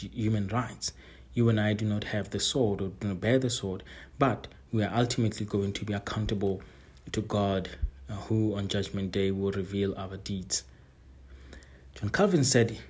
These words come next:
"Governments must obey God as well." But he recognized that we will not always find governments that obey God. But he said government is still necessary and required.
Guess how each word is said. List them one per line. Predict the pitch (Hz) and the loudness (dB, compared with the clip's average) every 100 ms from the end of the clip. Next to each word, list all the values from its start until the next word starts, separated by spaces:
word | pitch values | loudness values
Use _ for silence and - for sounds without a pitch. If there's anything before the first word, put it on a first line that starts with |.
| - | -2
"Governments | - 165 165 113 107 | 2 6 6 6 4
must | 117 170 - | 4 4 4
obey | 113 104 | 2 2
God | 98 98 87 85 - - - - - | 0 -4 -4 -8 -14 -20 -20 -16 -8
as | 104 - | -6 -4
well." | 95 71 - - - - - - | -4 -6 -12 -20 -20 -20 -12 2
But | 120 | 2
he | - 120 | 6 6
recognized | 156 170 - 110 98 - | 6 4 2 0 0 -2
that | 110 | -2
we | 117 | 6
will | 123 117 | 6 8
not | 143 165 | 4 2
always | 117 110 104 101 | 0 2 2 2
find | - 101 98 | -2 -4 -2
governments | 113 127 101 90 85 - - - - - | 0 0 0 -2 -6 -8 -18 -20 -20 -4
that | 107 107 98 | -2 0 -2
obey | 101 104 90 | -2 -2 -2
God. | - 95 87 85 - - - - - - - | -4 -4 -4 -10 -16 -20 -20 -20 -20 -20 -4
But | 113 | -2
he | - 113 | 0 2
said | - 131 107 - | 4 4 2 2
government | 107 113 104 98 | 2 4 2 0
is | 101 | 2
still | - - 156 123 104 | 4 6 6 4 0
necessary | 98 104 104 104 - 107 98 98 - | 0 0 2 0 -2 -4 -4 -4 -6
and | 98 | -8
required. | 92 - - 104 90 67 | -8 -8 -6 -4 -4 -8